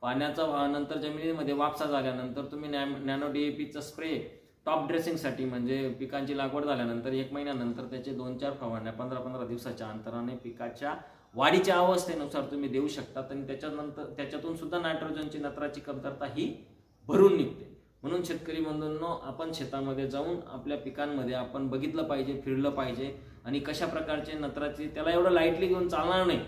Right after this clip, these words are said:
नत्राची कमतरता आहे, ते अन्नद्रव्याशी निगडीत आहे आणि तुमच्या उत्पन्नाशी निगडीत आहे. तर हळूहळू तुमच्या उत्पन्नामध्ये त्या ठिकाणी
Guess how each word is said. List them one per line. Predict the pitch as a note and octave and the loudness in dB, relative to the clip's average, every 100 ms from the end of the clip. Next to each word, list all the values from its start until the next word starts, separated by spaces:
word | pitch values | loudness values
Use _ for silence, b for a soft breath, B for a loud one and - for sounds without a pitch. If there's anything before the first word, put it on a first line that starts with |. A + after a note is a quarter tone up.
| - | -4
नत्राची | A#2+ C#3 C#3+ C#3 | -4 0 0 0
कमतरता | C3+ B2+ A#2+ - | -2 -2 -2 -2
आहे, | B2 - - - - | -4 -4 -6 -4 4
ते | |
अन्नद्रव्याशी | F3 F3+ F3+ F#3+ F#3+ F#3 F#3 | 6 6 6 6 8 6 4
निगडीत | F3+ F3 F#3 | 4 4 4
आहे | D#3+ E3+ | 4 4
आणि | F3 | 2
तुमच्या | F3+ F3+ F#3 | 2 2 2
उत्पन्नाशी | - F3+ F3 E3+ | 2 2 2 2
निगडीत | D#3+ C#3+ C#3 C#3 | 2 2 0 0
आहे. | - - B B B - | -4 -10 B B B -4
तर | D#3 | -2
हळूहळू | - D3 E3+ F3 F3+ | 2 6 8 8 6
तुमच्या | F3 F3 F3 | 2 0 2
उत्पन्नामध्ये | E3+ F3 E3+ F3 D#3+ D#3+ | 2 0 0 0 0 -2
त्या | E3 | -2
ठिकाणी | D#3+ D#3 C#3+ D#3 E3+ | -4 -4 -4 -4 -6